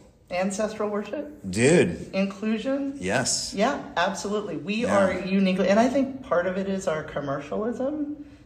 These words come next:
Speaker 1: that we like 'em young and fresh and beautiful, and we don't like wrinkles, and you
Speaker 2: Right,
Speaker 1: gotta cover
Speaker 2: right,
Speaker 1: that
Speaker 2: right,
Speaker 1: gray hair.
Speaker 2: right.
Speaker 1: It's like, dude, <clears throat> the other day I was,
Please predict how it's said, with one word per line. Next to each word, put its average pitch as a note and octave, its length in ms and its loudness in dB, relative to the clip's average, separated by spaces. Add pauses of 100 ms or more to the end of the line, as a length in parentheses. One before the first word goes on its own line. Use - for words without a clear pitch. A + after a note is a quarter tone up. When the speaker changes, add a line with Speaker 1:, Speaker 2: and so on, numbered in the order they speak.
(100)
Speaker 1:
that D#3 200 -4
we F#3 200 -2
like G#3 320 -2
'em F3+ 300 -2
young G3+ 200 0
and G3 140 -2
fresh G3+ 300 -2
and A3+ 100 -8
beautiful, G3 680 -2
and C#3 200 -4
we C#3+ 80 -4
don't D3+ 180 -6
like - 220 -8
wrinkles, F#3+ 560 -2
and - 120 -8
you F3 100 -4
Speaker 2:
Right, E3+ 60 0
Speaker 1:
gotta D#3+ 200 0
cover G3 280 2
Speaker 2:
right, G3+ 60 -2
Speaker 1:
that F#3+ 140 2
Speaker 2:
right, F3 80 -2
Speaker 1:
gray F#3 220 2
hair. F#3 160 2
Speaker 2:
right. F#3+ 80 2
Speaker 1:
It's - 160 -10
like, F#3+ 240 -8 (880)
dude, F4+ 280 -6 (340)
<clears throat> - 220 -20
the G3+ 120 2
other A3+ 160 0
day A3 200 -2
I E3 120 -2
was, E3 240 -14